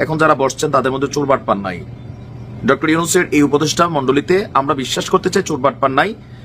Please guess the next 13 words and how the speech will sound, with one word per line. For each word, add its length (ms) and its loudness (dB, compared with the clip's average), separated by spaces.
Even 200 6
আজকে 260 2
যে 140 6
ঘোষণা 320 4
আসছে 280 4
যে, 320 6
আহ, 320 6
এই 160 6
প্রজেক্টটা 400 4
আলোর 280 2
মুখ 200 -4
দেখতে 260 0
যাচ্ছে 320 0